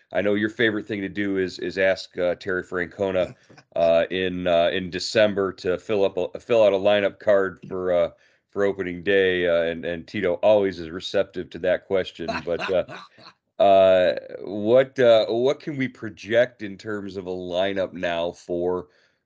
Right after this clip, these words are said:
uh, for the Guardians? Obviously, your, your top three are, are set with, uh, Kwan, Rosario, and Ramirez. I,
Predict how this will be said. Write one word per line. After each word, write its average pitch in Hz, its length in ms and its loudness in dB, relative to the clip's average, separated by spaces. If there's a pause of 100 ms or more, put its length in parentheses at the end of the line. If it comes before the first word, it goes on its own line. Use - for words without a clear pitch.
(140)
uh, 82 360 -2
for 95 240 -6
the 92 80 -4
Guardians? 92 640 0
Obviously, 107 720 0 (280)
your, 104 260 -6
your 104 160 -10
top - 440 -2
three 117 300 -2
are, 98 220 0
are 90 140 -6
set - 500 0
with, 92 280 -4 (560)
uh, 90 240 0
Kwan, 107 500 0
Rosario, 95 640 0
and 87 160 -8
Ramirez. 87 560 -4
I, 82 160 0